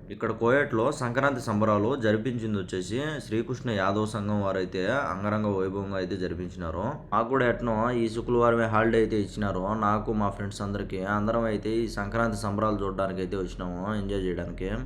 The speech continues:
స్కూల్ లోపలికి అయితే వచ్చినాము. ఇదే ఇండియన్ పబ్లిక్ స్కూల్ లోపల వ్యూ అయితే ఇలా ఉంది. స్కూల్ లోపలికి వస్తానే ఎంట్రన్స్ లోనే ముగ్గులు పోటీలు అయితే జరుగుతున్నాయి. వాటిని అన్నిటిని క్యాప్చర్ చేయడానికి అయితే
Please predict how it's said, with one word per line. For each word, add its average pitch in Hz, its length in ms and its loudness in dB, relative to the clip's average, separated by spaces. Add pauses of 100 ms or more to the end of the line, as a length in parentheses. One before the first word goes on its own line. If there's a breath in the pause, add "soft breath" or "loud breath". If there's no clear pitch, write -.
(160)
స్కూల్ 147 320 0
లోపలికి 131 340 2
అయితే 127 160 0
వచ్చినాము. 107 540 -2
ఇదే 131 260 4
ఇండియన్ 123 360 0
పబ్లిక్ 107 300 0
స్కూల్ 104 500 0
లోపల 113 280 2
వ్యూ 107 300 0
అయితే 104 220 0
ఇలా 98 140 -2
ఉంది. 87 440 -2
స్కూల్ 143 240 0
లోపలికి 139 360 6
వస్తానే 131 360 0
ఎంట్రన్స్ 120 380 -2
లోనే 127 540 2
ముగ్గులు 139 340 2
పోటీలు 127 340 2
అయితే 117 180 0
జరుగుతున్నాయి. 107 420 2 (220)
వాటిని 113 380 2
అన్నిటిని 127 320 -4
క్యాప్చర్ 110 460 -2
చేయడానికి 101 340 0
అయితే 95 280 -2